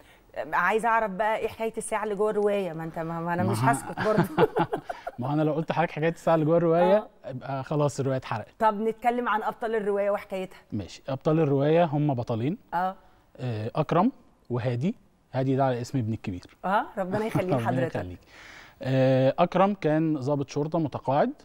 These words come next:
Speaker 2: وأنهى عمله في قطاع الشرطة، وبدأ يشتغل في الإدارة العامة لوهاب الشروق.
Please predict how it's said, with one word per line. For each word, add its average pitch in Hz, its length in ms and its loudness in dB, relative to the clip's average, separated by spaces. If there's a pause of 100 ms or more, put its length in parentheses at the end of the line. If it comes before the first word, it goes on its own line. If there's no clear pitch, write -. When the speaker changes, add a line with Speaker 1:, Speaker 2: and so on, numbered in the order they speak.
(160)
Speaker 2:
وأنهى 123 720 -2
عمله 120 260 2
في 117 220 -6
قطاع 131 280 -2
الشرطة، 170 420 0
وبدأ 139 420 2
يشتغل 143 420 0
في 135 300 -2
الإدارة 127 340 -2
العامة 123 300 2
لوهاب 117 320 -2
الشروق. 131 380 0